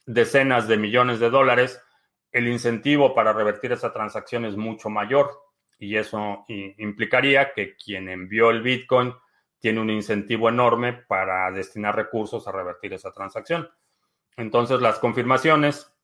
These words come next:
eso de que se necesita más de una confirmación, lo determina quien recibe el pago.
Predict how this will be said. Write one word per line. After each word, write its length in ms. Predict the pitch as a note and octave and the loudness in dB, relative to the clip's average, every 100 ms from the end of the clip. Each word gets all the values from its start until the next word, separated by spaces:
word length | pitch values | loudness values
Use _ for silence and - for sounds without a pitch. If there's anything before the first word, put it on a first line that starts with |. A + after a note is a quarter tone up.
| _ _ _ _ _ _ _ - | _ _ _ _ _ _ _ -2
eso 260 | B2+ C3+ | 2 2
de 200 | A#2 G#2 | 2 0
que 160 | - G2+ | -4 -8
se 200 | - G#2 | -4 -4
necesita 640 | G#2 G2 G2+ - - B2 | -2 -4 -6 -6 -2 0
más 300 | A2+ A2 A#2 | 0 0 0
de 80 | A2+ | -4
una 240 | A2+ A2 - | -4 -6 -6
confirmación, 760 | G#2 G#2 G2+ G2+ A#2+ B2 A#2+ _ _ _ - | -10 -8 -6 -2 0 0 -4 _ _ _ 0
lo 180 | A2 | 2
determina 640 | G#2+ G#2 A2+ A#2+ B2+ C3+ C3+ | 2 0 -2 0 2 0 0
quien 220 | A2+ G#2 | -2 0
recibe 360 | G2 F#2+ A2 A2 | -2 -4 -2 -2
el 140 | G#2+ | 2
pago. 340 | D#3+ D3 G2+ | 0 0 -6